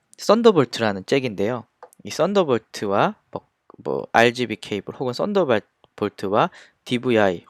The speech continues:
혹은 썬더볼트와 에이치디엠아이와 맞는 커넥트를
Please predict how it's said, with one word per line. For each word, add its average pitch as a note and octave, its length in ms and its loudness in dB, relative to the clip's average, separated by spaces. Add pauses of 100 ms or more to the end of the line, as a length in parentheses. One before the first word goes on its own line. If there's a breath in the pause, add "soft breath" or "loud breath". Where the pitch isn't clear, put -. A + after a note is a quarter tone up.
혹은 C#3 220 -6
썬더볼트와 D3+ 920 -2
에이치디엠아이와 G2+ 1300 -4
맞는 G#2+ 400 0 (180)
커넥트를 D#3+ 840 -6